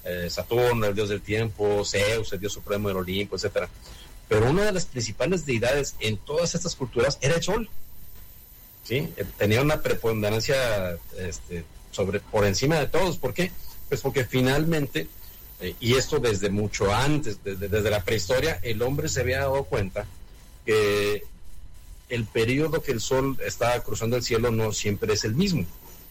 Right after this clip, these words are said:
¿sí? Eh, a-, hacia el verano vamos a tener más horas de sol, hacia el invierno vamos a tener menos horas de sol,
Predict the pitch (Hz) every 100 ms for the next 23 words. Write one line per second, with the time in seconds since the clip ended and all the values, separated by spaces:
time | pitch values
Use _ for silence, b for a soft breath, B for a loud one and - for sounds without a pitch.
0 | - - - - - 131 123 104 101 101
1 | - 98 - 107 107 - - 190 160 160
2 | - - 104 113 110 107 110 110 - 92
3 | 87 92 - 110 120 127 - - - -
4 | - - 87 104 98 98 113 117 110 107
5 | 104 104 98 98 101 98 101 101 104 110
6 | 113 - 139